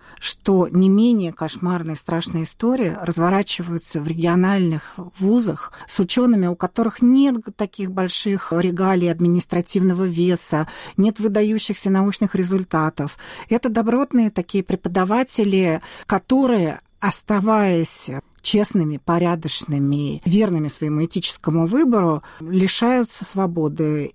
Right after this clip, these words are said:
и лишаются жизни. У нас, э, бывает так, что когда мы вот фиксируем какой-то случай,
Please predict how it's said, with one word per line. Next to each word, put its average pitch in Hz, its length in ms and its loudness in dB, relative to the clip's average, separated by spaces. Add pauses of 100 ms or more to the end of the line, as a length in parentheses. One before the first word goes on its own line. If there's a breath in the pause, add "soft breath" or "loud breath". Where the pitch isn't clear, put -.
и 147 60 -6
лишаются 143 420 -2
жизни. 175 520 0 (300 loud breath)
У 202 80 2
нас, 214 320 2
э, 190 340 -2
бывает 196 380 0
так, 269 160 -4
что - 160 -4
когда 175 400 0
мы 180 200 4
вот 165 140 -4
фиксируем 269 520 0
какой-то 175 340 -4
случай, 165 640 -4